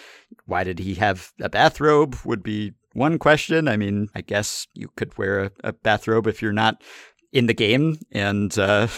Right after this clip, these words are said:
<laughs> you're maybe relaxing or, or toweling off and then you put on your bathrobe, fine. But, like,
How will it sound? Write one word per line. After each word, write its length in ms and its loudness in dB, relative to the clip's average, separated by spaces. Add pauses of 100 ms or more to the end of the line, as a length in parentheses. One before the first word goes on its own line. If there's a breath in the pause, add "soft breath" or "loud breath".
(160)
<laughs> 160 2
you're 460 0 (380 loud breath)
maybe 240 -4
relaxing 640 0
or, 280 2 (360 loud breath)
or 360 -6
toweling 420 0
off 320 2
and 160 0
then 100 -2
you 120 -4
put 200 -2
on 160 0
your 240 -4 (120)
bathrobe, 500 0
fine. 580 0
But, 220 0
like, 340 -2